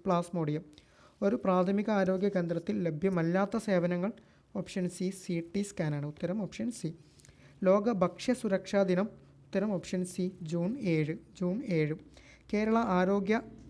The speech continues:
ശാസ്ത്ര സർവകലാശാലയുടെ ആസ്ഥാനം? ഉത്തരം ഓപ്ഷൻ എ ആണ്, തൃശൂർ. താഴെ പറയുന്നവയിൽ ജീവിതശൈലി രോഗം അല്ലാത്തത്? ഉത്തരം ഓപ്ഷൻ സി, തൊണ്ടമുള്ള്. യോജക കലയെ ബാധിക്കുന്ന ക്യാൻസറാണ്? ഓപ്ഷൻ സി, മാലിഗ്നന്റ് മെലനോമ. ഉത്തരം ഓപ്ഷൻ സി.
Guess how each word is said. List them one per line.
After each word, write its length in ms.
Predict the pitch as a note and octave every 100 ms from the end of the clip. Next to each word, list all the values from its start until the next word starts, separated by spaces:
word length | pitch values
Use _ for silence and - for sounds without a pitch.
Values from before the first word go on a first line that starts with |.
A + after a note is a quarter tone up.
| - - -
ശാസ്ത്ര 500 | - F3 F3 - G3+
സർവകലാശാലയുടെ 920 | G3 F3+ E3+ F3+ F3 F3+ F3 F3 F3
ആസ്ഥാനം? 500 | D#3+ D3+ F3+ E3+ C4
ഉത്തരം 340 | G3 F#3+ G3
ഓപ്ഷൻ 340 | F3+ - F#3+ A3 G#3
എ 160 | F3+
ആണ്, 180 | D#3 E3+
തൃശൂർ. 420 | - E3+ - D3 - - - - - - - - - - - - - - -
താഴെ 280 | G3 G#3 A#3
പറയുന്നവയിൽ 600 | F#3+ F#3 F3+ E3 E3+ G#3
ജീവിതശൈലി 760 | F3+ F#3 G3+ A3+ G3+ F3+ G3
രോഗം 360 | F3 E3 D#3+ A#3+ F#3
അല്ലാത്തത്? 520 | E3+ F3 E3+ F#3+ F#3 B3+ - - -
ഉത്തരം 300 | G3 F#3+ G3
ഓപ്ഷൻ 340 | F3 - F#3+
സി, 280 | F3+ F#3 G#3 - F3+
തൊണ്ടമുള്ള്. 640 | E3 E3+ F#3 E3 D3+ D3+ - - - - - - G3
യോജക 440 | G3 A3 B3 C4
കലയെ 340 | B3+ G3+ G3
ബാധിക്കുന്ന 460 | G3+ F3 E3+ F3 F#3+
ക്യാൻസറാണ്? 680 | F#3+ D#3+ D#3 F3 E3 G3 A3
ഓപ്ഷൻ 360 | F3+ - F#3+
സി, 280 | F#3 F#3 F3 - _ -
മാലിഗ്നന്റ് 720 | F#3+ F#3 G3 G3+ G#3 G#3 G3+
മെലനോമ. 580 | B3+ F#3+ E3 D#3+ D#3 D3+
ഉത്തരം 500 | C#3+ - - F#3+ A3+
ഓപ്ഷൻ 300 | - - A3+
സി. 260 | A#3+ F3